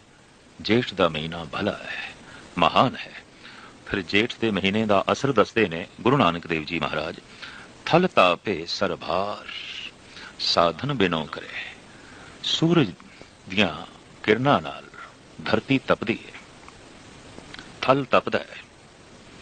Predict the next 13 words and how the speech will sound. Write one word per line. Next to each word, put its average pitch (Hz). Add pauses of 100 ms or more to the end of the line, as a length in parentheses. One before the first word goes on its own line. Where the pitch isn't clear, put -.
(540)
ਔਰ 92
ਸਰੋਵਰਾਂ 101
ਦਾ - (460)
ਪਾਣੀ 90
ਵੀ 85
ਤਪਦਾ -
ਹੈ। - (1700)
ਜੇਠ 156
ਦੇ 165
ਮਹੀਨੇ 117
ਦੀ 117
ਗਰਮੀ, 98 (1600)
ਦਰਅਸਲ 110